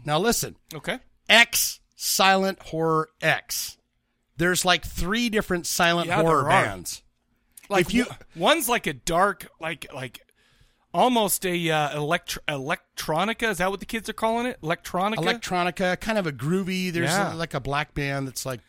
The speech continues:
Speaker 1: kinda
Speaker 2: I
Speaker 1: groovy
Speaker 2: even
Speaker 1: too.
Speaker 2: checked that out. I mean, it, that was not bad. I'm just
Speaker 1: What,
Speaker 2: saying.
Speaker 1: what I would suggest to you guys is what you do is you Google X Silent Horror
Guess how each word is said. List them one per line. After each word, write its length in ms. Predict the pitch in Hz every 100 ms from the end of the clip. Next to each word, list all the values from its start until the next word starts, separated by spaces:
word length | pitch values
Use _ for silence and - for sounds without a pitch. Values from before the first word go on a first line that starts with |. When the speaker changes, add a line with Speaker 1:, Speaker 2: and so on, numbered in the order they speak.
| -
Speaker 1:
kinda 200 | 135 135
Speaker 2:
I 80 | 233
Speaker 1:
groovy 40 |
Speaker 2:
even 200 | 302 247
Speaker 1:
too. 100 | -
Speaker 2:
checked 140 | 220 -
that 160 | 190 190
out. 260 | 226 131 -
I 80 | 147
mean, 200 | 180 190
it, 200 | 214 -
that 160 | 180 262
was 160 | 185
not 180 | 202 190
bad. 260 | 214 202 113
I'm 120 | 131
just 100 | 180
Speaker 1:
What, 120 | 233
Speaker 2:
saying. 200 | 202 110 -
Speaker 1:
what 220 | 190 240
I 120 | 254
would 160 | 226 170
suggest 480 | 175 143 190 196 185
to 60 |
you 160 | 165 170
guys 380 | 151 131 123 -
is 160 | 127 156
what 180 | 165
you 100 | 151
do 480 | 131 170 226 190 156 -
is 260 | 143 135
you 120 | 151 135
Google 560 | 104 226 190 135 135 160
X 460 | 175 - - - _
Silent 480 | - 165 165 156
Horror 320 | - 151 147